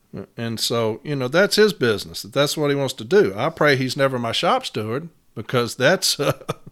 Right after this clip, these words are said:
I'm go-, you gotta fight for us, right? I mean, I'm fighting for everything. And so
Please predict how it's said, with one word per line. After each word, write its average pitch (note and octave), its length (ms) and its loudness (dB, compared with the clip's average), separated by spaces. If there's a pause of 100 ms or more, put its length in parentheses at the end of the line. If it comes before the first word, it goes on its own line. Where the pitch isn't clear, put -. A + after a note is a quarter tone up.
(440)
I'm F3 140 -4 (120)
go-, F3+ 140 -6 (360)
you F3 140 0
gotta F#3+ 240 6
fight G#3 380 2
for B2+ 240 2
us, A#2 100 -2
right? D#3 380 2 (400)
I C3+ 140 0
mean, C3 280 0
I'm C#3+ 220 2
fighting F#3+ 340 4
for D3 120 0
everything. C3+ 640 2 (580)
And C3+ 180 2
so C#3 460 8